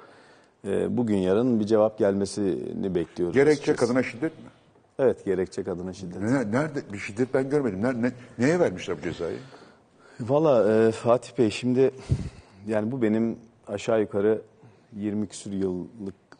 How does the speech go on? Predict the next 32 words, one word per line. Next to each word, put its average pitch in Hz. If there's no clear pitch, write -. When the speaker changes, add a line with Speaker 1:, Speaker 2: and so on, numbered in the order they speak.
Speaker 1:
kariyerimdeki 90
on 87
dört, 92
on 98
beşinci 90
işim. 85
Yani 85
daha 98
önce 101
de 92
bir 92
sürü 92
projede 87
bulundum. 82
E, 98
bunun 147
gibi 139
bir 156
sürü 127
sahnenin 107
olduğu, 101
içeriklerin 113
Speaker 2:
Ne, 113
bu 113
sahne 117
ne? 135
Speaker 1:
olduğu 110
Speaker 2:
Ne 113
Speaker 1:
bir -
Speaker 2:
sahneler 113
Speaker 1:
sürü, 113
Speaker 2:
var? 98